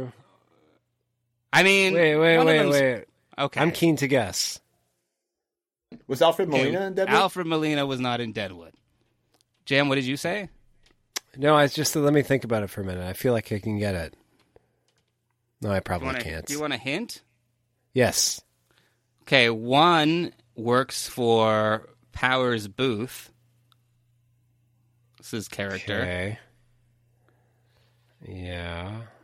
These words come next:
Speaker 1: Uh,
Speaker 2: He's his, like, right-hand man.
Speaker 1: Yeah, who was that guy? Yeah, I
Speaker 2: Okay,
Speaker 1: don't, I don't
Speaker 2: I'm gonna
Speaker 1: know.
Speaker 2: tell you.
Speaker 1: Just
Speaker 2: It was
Speaker 1: tell
Speaker 2: Ricky
Speaker 1: me.
Speaker 2: Jay.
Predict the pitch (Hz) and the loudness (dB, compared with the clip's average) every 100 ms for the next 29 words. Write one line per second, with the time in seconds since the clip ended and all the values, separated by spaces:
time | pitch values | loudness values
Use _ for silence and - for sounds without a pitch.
0 | _ _ _ _ 101 101 104 107 107 107 | _ _ _ _ -14 -12 -10 -10 -8 -8
1 | 107 107 107 104 - - - 120 123 110 | -8 -8 -8 -10 -16 -16 -8 -6 -4 -2
2 | 104 101 110 127 127 127 123 110 107 113 | -2 -2 0 0 0 -2 0 -2 -2 -2
3 | 117 123 131 135 _ _ _ _ _ - | -2 -2 -4 -8 _ _ _ _ _ -4
4 | 147 165 180 180 151 104 98 90 90 90 | -2 2 2 2 0 -2 -4 -4 -6 -8
5 | - _ _ _ _ _ _ _ _ _ | -16 _ _ _ _ _ _ _ _ _
6 | _ 110 101 104 95 92 - 98 104 147 | _ -4 -2 0 -2 -8 -14 -10 -2 0
7 | 143 131 107 98 _ _ - 185 196 117 | 0 0 -2 -6 _ _ 0 2 4 2
8 | 104 240 180 254 220 101 | 2 0 4 4 4 2